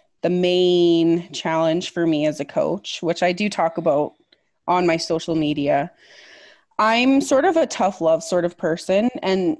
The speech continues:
but I really do care. So if I'm giving you tough love, it's because I really love you and I really wanna help you. Um, but I don't wanna listen to your excuses. And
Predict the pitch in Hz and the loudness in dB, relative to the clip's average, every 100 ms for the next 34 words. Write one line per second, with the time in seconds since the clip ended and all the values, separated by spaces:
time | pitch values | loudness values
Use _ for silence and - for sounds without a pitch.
0 | - _ _ _ _ _ _ _ - 240 | -8 _ _ _ _ _ _ _ -2 2
1 | 233 233 269 277 220 208 - 180 127 71 | 2 2 2 2 0 -4 -2 -2 0 -4
2 | - _ - - 214 208 - 226 240 254 | -10 _ -8 0 2 2 0 -2 0 2
3 | 285 294 294 269 262 247 220 196 170 147 | 2 2 4 2 2 0 -2 0 2 2
4 | 202 - 202 - 202 202 190 180 165 170 | 0 -4 -6 -6 -6 -4 -2 0 0 0
5 | 170 165 147 143 156 160 170 180 - 175 | 0 0 0 0 0 0 0 -2 -6 -2
6 | 165 165 165 180 175 170 160 170 139 - | -2 0 -2 0 0 0 -2 -2 -4 -4
7 | - 151 135 175 _ _ _ _ _ 196 | -6 -6 -6 -8 _ _ _ _ _ -2
8 | 190 175 175 175 170 185 180 180 185 170 | 0 2 0 0 0 2 0 0 2 2
9 | 165 175 165 147 - 160 165 135 - - | 0 -2 0 -4 -4 -6 -4 -6 -6 -12
10 | - 135 - 82 - - - - _ _ | -12 -12 -10 -10 -12 -14 -20 -20 _ _
11 | 196 190 185 | 0 0 0